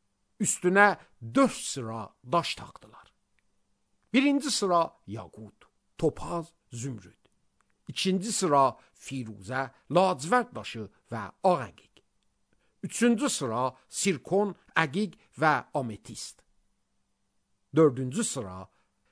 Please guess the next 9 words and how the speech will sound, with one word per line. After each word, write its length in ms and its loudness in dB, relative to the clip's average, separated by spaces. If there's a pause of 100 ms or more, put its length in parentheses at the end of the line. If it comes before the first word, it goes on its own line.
(140)
zəbərcəd, 800 -4 (240)
damarlı 540 6 (100)
əqiq 320 -8 (200)
və 120 -6 (160)
yaşam 480 -6
daşı 220 -14
idi. 340 -20 (1900)
Bu 240 2
daşlar 500 2